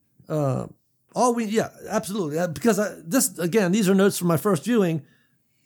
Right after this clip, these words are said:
All caps, second plot line that goes nowhere with this military thing. So at this point, I was getting a little frustrated. And I wrote, there, I, I guess there's three 'cause I wrote 'em down. The lawyer's drug thing we don't find out about.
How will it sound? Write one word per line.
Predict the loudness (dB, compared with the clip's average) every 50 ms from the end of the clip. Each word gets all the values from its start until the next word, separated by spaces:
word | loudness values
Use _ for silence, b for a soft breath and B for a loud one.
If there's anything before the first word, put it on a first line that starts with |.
| _ _ -4
All | -2 -2 -2
caps, | 0 -2 -2 -2 -2 -2 -2
second | -2 -2 0 -2 -2
plot | 0 0 -2 0 0
line | 2 2 2 2
that | 2
goes | 2 2 2 4
nowhere | 4 2 2 0 -2 -6 -12 -20 _ _ _ _ _ _ _ _ _ _ _ _ _ -16 -10
with | -4 -4 0
this | 0 0 -2 -2 -4 -2
military | 0 0 0 0 0 -2 -4 -4
thing. | -6 -8 -10 -6
So | -2 2 2
at | 2 2
this | 2 -2 -2
point, | 0 -2 0 2
I | 0
was | 0 0
getting | -2 -2 2
a | 2
little | 2 2
frustrated. | 2 0 -2 -2 -2 -4 -8 -8 -8 -12 -20 _ _ _ _ _ b b b b b b b b b b b _ _ _ _ _ _ _ _ _ _ _ _ _
And | -2 0
I | 2
wrote, | 2 2 2 0 0 2
there, | 2 2 2 0
I, | -2 -2 -2 0
I | -2 0
guess | 0 0 0 2
there's | 0 0 0 0
three | 0 0 0 0
'cause | 0 -2 0
I |
wrote | 2 2 4
'em | 4
down. | 4 4 4 4
The | 4 4
lawyer's | 4 4 4 4 2 2 0 0 -2 -6 -10 -12 _ -8
drug | -2 0 0 0 0 -2
thing | -6 -6 -6 -4 -2
we | 0 0
don't | 0 0 -2 -2 -4
find | -4 -2 -2 0
out | 0 -2
about. | -2 -4 -4 -6 -6 -8